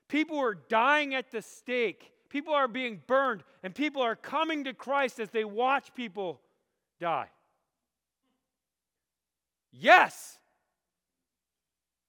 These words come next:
And we're like, "I wish my neighbor would come to Christ," right? "I wish my friend would come to Christ." Well, are we ready? 'Cause if we suffer well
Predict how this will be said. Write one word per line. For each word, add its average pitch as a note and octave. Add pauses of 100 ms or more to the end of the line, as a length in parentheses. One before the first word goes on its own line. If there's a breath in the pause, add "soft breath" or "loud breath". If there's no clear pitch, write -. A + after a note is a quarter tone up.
(580)
And B3
we're D#4+
like, B3 (260)
"I D4
wish D#4+
my D4+
neighbor D4
would C#4+
come C#4+
to C#4
Christ," C#4+ (800)
right? C4+ (280)
"I G#3
wish D4+
my D4
friend D4
would C4+
come C#4
to C#4
Christ." C4+ (1080)
Well, E4 (220)
are F3+
we G#3+
ready? D4+ (840)
'Cause A3+
if B3
we B3+
suffer D#4+
well F3+